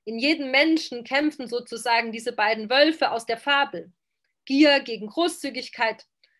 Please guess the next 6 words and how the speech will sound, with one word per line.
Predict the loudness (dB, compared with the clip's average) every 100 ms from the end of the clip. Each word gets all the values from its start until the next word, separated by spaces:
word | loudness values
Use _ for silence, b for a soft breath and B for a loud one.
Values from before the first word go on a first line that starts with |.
| -6
Arroganz | 0 2 4 4 2 0
gegen | -8 -8
Bescheidenheit, | -6 2 2 2 -2 -2 0 -2 _ _ _ -6
Konkurrenz | -4 -2 -2 -2 -2 -8
versus | -8 -8 -8
Zusammenarbeit. | -8 -2 0 0 -6 -10 -10 -12 -14